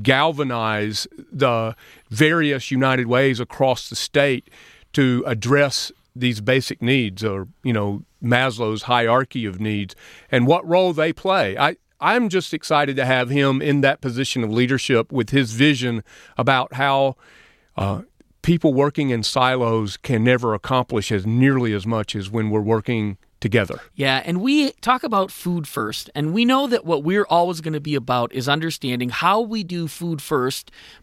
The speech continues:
Speaker 2: but it's so that families and households and kids can move on to greater success in their life. And of course, the United Way is involved at the bottom, the middle, and the top of that pyramid. And so always good to have that perspective, where we're headed and,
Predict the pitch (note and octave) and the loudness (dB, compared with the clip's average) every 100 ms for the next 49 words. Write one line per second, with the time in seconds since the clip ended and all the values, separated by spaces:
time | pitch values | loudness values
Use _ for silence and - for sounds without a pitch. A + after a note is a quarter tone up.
0 | - F3+ F#3+ - - - G4+ G4+ G3 - | -2 0 0 -2 -4 0 2 2 0 -6
1 | - _ _ _ - C#3+ D#3 - G3+ F#3+ | -14 _ _ _ -4 0 0 -2 -2 0
2 | F#3 D#3 B2 A#2+ B2 A#2+ B2 - E3+ F3+ | 0 -4 -6 -8 -6 -6 -6 -4 0 0
3 | E3+ C#3+ C3 A#2 A2+ B2 A#2+ - - A3 | -2 -6 -6 -6 -6 -6 -6 -10 -6 0
4 | G3+ C#3 - D3 D#3+ F3+ D#3 E3 E3+ D3 | 0 0 -4 -2 0 0 0 2 0 -4
5 | B2+ D3+ C3+ B2+ B2+ - D3 C3 C3+ B2+ | -6 -4 -4 -6 -8 -2 -2 -2 -4 -4
6 | A#2 F#3+ A3 D#3+ - - - - B3 B3+ | 0 2 2 0 -10 -20 -14 -6 -4 -2
7 | B3 C4+ B3 B3 B3+ A3+ A3 A#3 G#3+ F3+ | -4 -4 -2 0 0 -2 -2 -2 -6 0
8 | F#3 G#3 A3+ - - - _ D#3+ E3 D#3+ | 2 2 0 -6 -20 -20 _ -2 -2 -2
9 | C3+ F3 B3 D4+ D4 G#3 G3 A#3+ B3 E4 | 0 2 2 -2 -6 -6 -4 -4 -2 -2
10 | E4+ G3 D#3 C3+ B2+ A#2 A#2+ - - B2 | -2 -2 -2 -2 -4 -6 -6 -6 -6 -6
11 | A2+ A#2+ C3+ C#3+ - G3 G3 F#3 - - | -6 -6 -6 -4 0 2 2 -4 -14 -2
12 | A#3 C#4+ E4 A#3 D4 C4 A#3 A#3+ G#3+ A3+ | 2 2 0 -6 -6 -4 -2 0 0 -2
13 | G3+ F#3 F#3 E3 D3 C3 C3+ E3+ G#3 A#3 | -4 -4 -2 -2 -4 -6 0 2 4 2
14 | G#3 F3+ E3 E3+ D#3+ C#3+ C3+ | -2 -6 -4 -4 -2 -4 -6